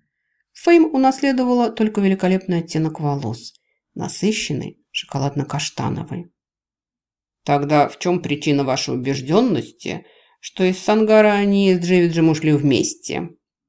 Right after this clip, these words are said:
«А три трупа уже не считаются?» – дерзко подумал Лассар. Видите ли, в чем дело, сир?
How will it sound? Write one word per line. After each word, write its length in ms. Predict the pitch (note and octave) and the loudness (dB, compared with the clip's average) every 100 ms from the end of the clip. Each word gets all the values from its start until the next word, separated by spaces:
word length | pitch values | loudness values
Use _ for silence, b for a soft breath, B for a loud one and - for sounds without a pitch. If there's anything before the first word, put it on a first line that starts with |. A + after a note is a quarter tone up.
| _ _ _ _ _ _ _ | _ _ _ _ _ _ _
«А 200 | D#3 D#3 | 0 0
три 220 | D3+ D#3 | -2 -6
трупа 320 | - - D#3 E3 | -6 -6 -4 -2
уже 240 | D#3 D#3 | 0 2
не 80 | D#3 | 2
считаются?» – 760 | - F3+ C#4+ G4 - - - - _ | 0 -4 -2 -2 -4 -12 -12 -14 _
дерзко 320 | D3+ C3 - - | -14 -12 -12 -12
подумал 360 | B2 - - C2+ | -10 -8 -6 -6
Лассар. 420 | B1+ - - - - _ _ _ _ _ _ _ _ _ - | -6 -8 -12 -14 -16 _ _ _ _ _ _ _ _ _ -4
Видите 400 | F#3+ D4+ D4+ C#4+ | 2 4 4 2
ли, 200 | C#4 - | 2 -2
в 60 | |
чем 240 | - A#3 G#3 | -2 0 2
дело, 280 | D#3 - - | 2 0 -4
сир? 360 | - - - | -8 -8 -12